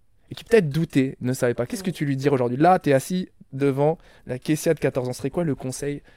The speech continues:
Speaker 1: que t'aimerais lui donner ?
Speaker 2: Je dirais, « Crois en toi, ma grande. » Parce que t'es capable de faire de grandes choses, tu vois.
Speaker 1: Crois en toi.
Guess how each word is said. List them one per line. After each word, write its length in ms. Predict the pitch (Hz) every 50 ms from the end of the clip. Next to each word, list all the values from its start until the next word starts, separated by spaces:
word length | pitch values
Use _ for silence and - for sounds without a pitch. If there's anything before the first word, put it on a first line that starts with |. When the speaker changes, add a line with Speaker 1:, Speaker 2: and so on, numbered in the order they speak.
| _ _ _
Speaker 1:
que 80 | - 131
t'aimerais 300 | - 117 120 123 127 127
lui 100 | 123 113
donner ? 240 | 117 107 - - - _ _ _ _ _ _ _ _ _ _ _ _ _ _ -
Speaker 2:
Je 60 | 190
dirais, « 220 | 180 170 175 180 185
Crois 180 | 180 - - 185
en 60 | 180
toi, 160 | 175 208 202
ma 100 | 196 180
grande. » 260 | 170 165 165 165 156 160 _ _ _ _ _ _ _ _ _ _ _ _ _ _ _ _ _ _ _ _ _ _ _ _ _ _
Parce 120 | _ - _
que 80 | 190
t'es 120 | 180 180 180
capable 320 | - 180 180 - 175 175
de 40 | -
faire 100 | - 170
de 60 | 170
grandes 280 | 170 165 170 180 190 190
choses, 200 | - 185 175 175
tu 80 | _ -
vois. 120 | - - _ _ _ _ _ _ _ _ _
Speaker 1:
Crois 200 | - - 160 156
en 20 | 147
toi. 220 | - - 101